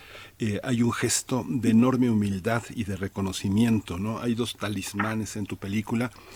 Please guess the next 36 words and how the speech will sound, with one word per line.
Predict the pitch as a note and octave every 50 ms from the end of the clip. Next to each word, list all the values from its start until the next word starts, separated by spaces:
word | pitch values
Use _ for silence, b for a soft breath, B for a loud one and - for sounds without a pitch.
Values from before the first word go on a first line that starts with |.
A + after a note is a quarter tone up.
| B B B
uno | C3 B2+ B2
es | A#2 - A#2
Ángeles | A2 - - G2 G2 - -
Cruz | - A2+ A#2+ B2 - - - B B B B B B B B
y | A2
el | G2+ G2
otro | G#2+ G2+ - - A2 G#2+ G2+ -
es | - B2+ G#2 - -
Noé | A2 G#2+ G#2+ G#2
Hernández, | G2 G2+ A2+ A#2+ A#2+ A#2 G#2+ F#2+ - -
que | - -
hace | F#2+ - - G#2+
el | F#2+
papel | - F#2+ - - G#2 G2
de | F#2+
una | G#2 G#2 G2 G2
muxe. | G#2 G#2 G#2 - B2+ B2 A#2+ B B B B B B B
Verdaderamente | - A2 A2 A2 A2+ B2 B2 B2 B2 C3
es | C3+ A#2+
extraordinario, | C3+ - - A2+ F#2 F2+ F#2+ G#2 A#2 B2+ A#2 F#2+ - - -
porque | - A2+ G2 - A#2
al | A2+ A2
mismo | A2+ G#2 - A#2+ A2+ A2
tiempo | - A#2+ A#2+ A2+ F#2+ - - B2+ A#2+ A2 b b b b b b b b b
la, | b A#2+ A2+ G#2+ G#2 G2+ G2+
el | - - B2 A2
manejo | G2+ G#2 A2 A#2+ A#2+ - C#3 A#2+
que | - - B2
haces | A#2+ A2 - B2+ - - - - A2
de | A2+ G#2
los | F#2+ F#2 - - - -
interiores | C3 A2+ G2+ - G#2+ G2+ G2+ A2 B2+ C#3+ C3+ A#2+ A2+ A2+ A2 - - -
es | - C3 G2+ - - - - -
un | A2+ A2+ A2 A2 A2+ G#2+ G#2 -
trabajo | - G#2 G#2+ G2+ A2 A2 - - A#2+ A2
que | - - A2 G2